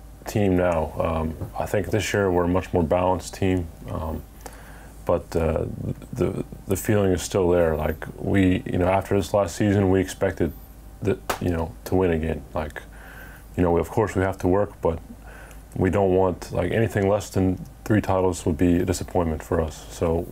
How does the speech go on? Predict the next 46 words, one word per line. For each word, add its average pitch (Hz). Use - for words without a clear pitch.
uh, 85
you 90
know, 85
coming 98
into 95
the 87
year, 95
you 87
know, 80
the, -
the 90
returning 92
players, 95
we, 90
we 95
knew 104
what 98
we 92
wanted, 95
and, 80
uh, 80
the 95
new 92
guys 90
like 87
Mateo 92
and 87
Kiri 104
and 82
some 95
other 92
guys, 92
like, 82
they 92
quickly 98
came 98
on 87
board 85
with, 82
uh, 80
with -
our 85
goals 82
as 85
a 78
team. 78